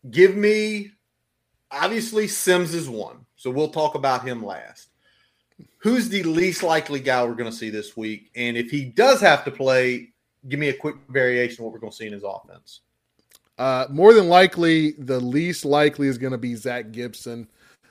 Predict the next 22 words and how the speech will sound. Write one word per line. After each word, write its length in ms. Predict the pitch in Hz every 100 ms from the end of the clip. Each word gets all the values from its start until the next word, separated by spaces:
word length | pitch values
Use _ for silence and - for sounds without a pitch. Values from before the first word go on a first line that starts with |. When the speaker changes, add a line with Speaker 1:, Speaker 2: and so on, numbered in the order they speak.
| _
Speaker 2:
Um, 400 | 110 113 113 113
he 140 | 117 160
started, 600 | - 147 156 156 151 139 _ _ _ _ _ -
uh, 260 | 120 117 113 120
la-, 220 | 127 127 -
the 140 | 127
last 320 | 120 127 123 -
game 220 | 123 120
they 100 | 113
played 460 | - 123 120 120
against 260 | 117 113 -
F 180 | 117 113
S 280 | 113 107 117
U. 280 | 113 113 107 _ _ _ _ _ _ _ _ _ _ _ _
Didn't 220 | 135 165 151
make 240 | 151 147
it 80 | 139
very 260 | 135 135
far 280 | 123 135 131
into 180 | 127 127
that 200 | 123 117
game. 480 | 117 117 120 117